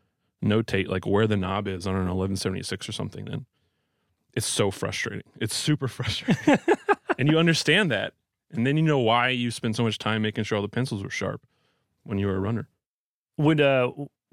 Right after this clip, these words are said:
Speaker 2: do you remember when you first started to make that, that transition into assistant engineer there? What were your first gigs? Were they, like, big pressure cookers?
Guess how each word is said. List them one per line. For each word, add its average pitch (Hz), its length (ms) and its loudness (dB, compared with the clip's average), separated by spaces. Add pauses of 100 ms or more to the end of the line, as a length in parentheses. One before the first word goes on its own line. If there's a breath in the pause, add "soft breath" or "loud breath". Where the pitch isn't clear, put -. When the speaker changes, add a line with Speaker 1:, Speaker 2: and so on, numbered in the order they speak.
Speaker 2:
do 135 120 -2
you 151 100 6
remember 135 640 2
when 120 220 0
you 117 120 2
first 117 320 -2
started 113 300 2
to 107 40 -4
make 107 220 0
that, 104 260 2 (140)
that 104 180 0
transition 107 560 -2
into 104 560 -2 (380)
assistant 117 420 -2
engineer 107 300 0
there? 101 160 0
What 117 240 -2
were 117 80 0
your 104 240 0
first - 400 -4
gigs? 101 480 -2 (420)
Were 101 60 -2
they, 104 80 4
like, 101 180 0
big 104 160 -2
pressure 107 360 -2
cookers? 120 480 -2